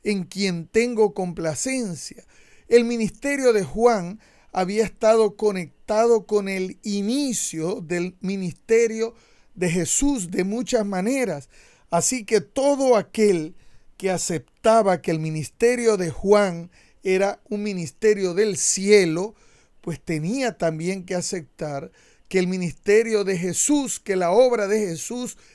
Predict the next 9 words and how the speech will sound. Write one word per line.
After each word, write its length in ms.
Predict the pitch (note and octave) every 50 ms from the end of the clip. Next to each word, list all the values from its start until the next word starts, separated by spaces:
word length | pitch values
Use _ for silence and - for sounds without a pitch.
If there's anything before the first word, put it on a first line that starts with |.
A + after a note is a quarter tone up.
| _ _ _
era 240 | - A3 A3 G#3+ G#3
una 280 | G3+ G3+ G3 G3 F3+ F3
obra 500 | F#3 G#3+ A3+ A3+ A3 A3+ A3 A3 G#3 - _ _ - -
celestial 1000 | - - - - - G#3 F#3 F3+ E3+ E3 - - - - A#3+ C4 C#4+ C4+ B3+ A3
y 40 |
por 180 | F#3 - A#3+ C4
lo 180 | C4+ A#3+ A3 F3
tanto 440 | - A3 A3+ A3+ - - A3+ G3+
contaba 880 | - G#3+ G3+ F#3 E3 D#3 D3 - _ - G#3+ G#3 F#3 D#3+ D3 D3 C#3+ -